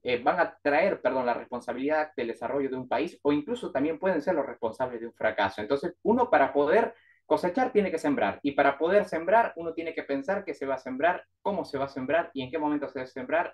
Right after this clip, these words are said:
y hacia dónde uno quiere apuntar. Uno tiene que tener un objetivo a mediano, corto y a largo plazo. Entonces yo creo que son,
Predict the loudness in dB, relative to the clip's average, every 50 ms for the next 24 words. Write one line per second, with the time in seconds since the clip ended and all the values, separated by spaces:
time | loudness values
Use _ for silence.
0 | _ -6 -2 0 0 0 -2 -4 -4 -2 -2 -2 0 0 0 0 0 0 -2 -4
1 | -4 -4 -6 -4 -2 -2 -2 0 -2 -2 -2 0 -4 0 2 2 2 2 2 -2
2 | 0 0 0 0 0 0 2 2 2 0 0 -4 -4 0 0 0 0 0 0 0
3 | 0 0 0 0 0 0 0 0 0 0 0 -2 -4 -4 -6 -8 -8 -12 -16 -12
4 | -10 -2 0 0 4 4 2 4 6 6 6 6 4 2 -4 -2 -2 -2 -2